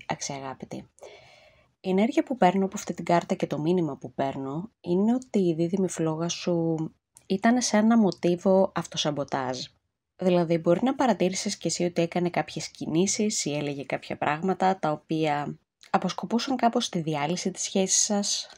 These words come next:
αν και μέσα σου μπορεί να ένιωθες ότι,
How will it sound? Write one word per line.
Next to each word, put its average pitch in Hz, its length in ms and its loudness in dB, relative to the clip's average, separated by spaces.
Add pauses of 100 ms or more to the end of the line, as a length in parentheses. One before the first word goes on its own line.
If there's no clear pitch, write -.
(300)
αν 196 220 0
και 202 260 2
μέσα 190 280 2
σου 190 220 0
μπορεί 165 260 4
να 175 120 2
ένιωθες 160 520 -2
ότι, 139 560 -6